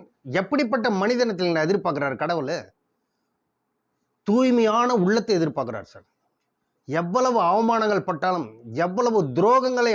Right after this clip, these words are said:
அனுபவித்தாலும், எவ்வளவு மனவேதனைகளை அனுபவித்தாலும், எந்த ஒரு மனிதன் நிலை குலையாமல் நிற்கிறானோ, அப்படிப்பட்ட ஒரு மனிதனை தான் சார் கடவுள் எதிர்பார்க்கிறார்.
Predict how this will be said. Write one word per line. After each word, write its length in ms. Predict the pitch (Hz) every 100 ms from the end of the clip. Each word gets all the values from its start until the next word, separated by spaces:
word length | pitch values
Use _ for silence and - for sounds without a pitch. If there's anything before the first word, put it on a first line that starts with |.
| 208
அனுபவித்தாலும், 640 | 208 202 170 190 196 104 _ _ _ _ 147
எவ்வளவு 420 | 180 226 269 240 170
மனவேதனைகளை 840 | 185 254 196 214 254 269 254 226 190
அனுபவித்தாலும், 520 | 202 202 196 220 165 104 _ _ _ 127
எந்த 340 | 143 208 226 240
ஒரு 100 | 202 170
மனிதன் 340 | 160 190 190 127 95 _ _ _ _
நிலை 400 | 117 131 160 196 196 160
குலையாமல் 640 | 190 202 208 220 240 190
நிற்கிறானோ, 480 | 185 - 190 165 175 98 - 113
அப்படிப்பட்ட 580 | - - 175 - 151 160 139
ஒரு 100 | 123 131
மனிதனை 360 | 196 220 220 175
தான் 140 | 196 180
சார் 180 | 220 -
கடவுள் 300 | 170 180 147
எதிர்பார்க்கிறார். 520 | 156 143 135 98 92